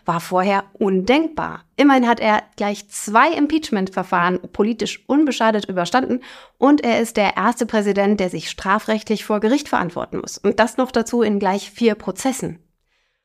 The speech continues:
Also, warum sollte es bei ihm nicht auch in Sachen Aktienmärkte anders laufen? Es gibt dazu sogar einen Begriff,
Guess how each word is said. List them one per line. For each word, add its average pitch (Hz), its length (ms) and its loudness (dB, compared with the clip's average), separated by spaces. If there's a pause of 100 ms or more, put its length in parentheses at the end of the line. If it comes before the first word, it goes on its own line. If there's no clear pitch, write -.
(160)
Also, 180 440 2 (240)
warum 262 320 6
sollte 226 320 2
es 233 140 -2
bei 175 140 -2
ihm 294 360 2
nicht 254 260 -2
auch 233 140 2
in 240 120 2
Sachen 233 340 0
Aktienmärkte 208 640 0
anders 165 260 -6
laufen? 156 320 -2 (540)
Es 180 200 -4
gibt 269 200 2
dazu 226 220 0
sogar 190 280 2
einen 175 260 -2
Begriff, 190 520 -2